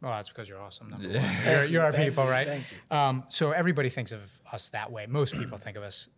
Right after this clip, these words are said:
Speaker 1: that way nowadays. But our roots are as a community, a community that lives by a code of conduct to create change in society. That change is created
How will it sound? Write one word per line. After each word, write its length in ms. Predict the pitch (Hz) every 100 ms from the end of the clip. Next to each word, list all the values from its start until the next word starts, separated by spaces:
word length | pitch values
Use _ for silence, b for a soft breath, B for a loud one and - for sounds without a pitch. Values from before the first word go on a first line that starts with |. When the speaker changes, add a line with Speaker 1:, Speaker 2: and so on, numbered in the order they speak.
| -
Speaker 1:
that 240 | 120 113
way 140 | 107
nowadays. 540 | 104 107 104 101 101 92
But 180 | 120 -
our 200 | 147 180
roots 420 | 123 120 156 -
are 120 | 113 104
as 160 | 101
a 40 | -
community, 600 | 123 113 131 107 - 92
a 20 |
community 400 | - 135 131 147
that 160 | 127 117
lives 480 | 120 120 123 127 123
by 520 | 113 110 107 107 110
a 60 | 135
code 260 | - 123 131
of 80 |
conduct 520 | - 104 95 101 139 _ _ b b b b
to 120 | -
create 500 | - 135 120 120 127
change 600 | - 139 143 107 - - - _
in 140 | - 117
society. 580 | 117 - 120 - - - b b b b b _
That 180 | 127 151
change 380 | - 156 165 151
is 120 | 113
created 580 | - 117 104 104 104 117